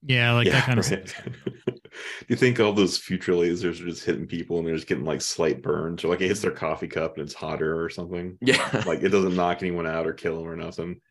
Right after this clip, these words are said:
Speaker 3: Why, why are we messing with these? Wha-, what's the
Speaker 2: Yeah.
Speaker 3: point?
Speaker 1: Uh, I forgot to mention for Armageddon Game number five. Um, so it, it is kind of annoying that, like, Metal,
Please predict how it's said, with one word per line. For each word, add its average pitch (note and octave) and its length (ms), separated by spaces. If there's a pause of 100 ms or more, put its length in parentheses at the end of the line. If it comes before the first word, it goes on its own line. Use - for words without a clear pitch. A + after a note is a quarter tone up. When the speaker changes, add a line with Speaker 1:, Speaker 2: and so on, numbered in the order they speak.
(320)
Speaker 3:
Why, B2 360
why C#3 120
are D3 80
we C#3+ 120
messing C3+ 280
with F#2+ 100
these? - 280
Wha-, B2 180
what's B2+ 180
the G2 60
Speaker 2:
Yeah. F2 60
Speaker 3:
point? F2+ 160 (1400)
Speaker 1:
Uh, C3+ 340 (380)
I D3 60
forgot C#3+ 220
to C3 60
mention B2 380
for A2+ 580 (420)
Armageddon A#2 280
Game G#2+ 140
number G#2 140
five. G2+ 420 (120)
Um, G#2+ 580 (1000)
so - 140
it, E3 320
it D#3+ 120
is F3 200
kind E3+ 180
of D#3+ 60
annoying A#2+ 400
that, G#2+ 180
like, G2+ 280 (640)
Metal, A2+ 840